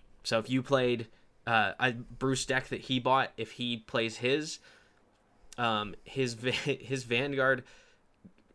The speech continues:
every Vanguard going forward gets plus ten thousand attack and plus one critical damage.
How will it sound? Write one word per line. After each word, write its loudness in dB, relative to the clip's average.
every 4
Vanguard 4
going 0
forward 0
gets 0
plus -4
ten -2
thousand 0
attack -2
and -6
plus -4
one -6
critical -8
damage. -12